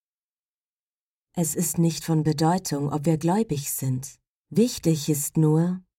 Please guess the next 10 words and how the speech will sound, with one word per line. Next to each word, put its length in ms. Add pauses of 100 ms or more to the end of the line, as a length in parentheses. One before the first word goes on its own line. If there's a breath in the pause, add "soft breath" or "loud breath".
(140)
dass 240
wir 120
ein 180
gutes 500
Herz 400
haben. 440 (1400)
It 140
is 140
not 220
relevant 720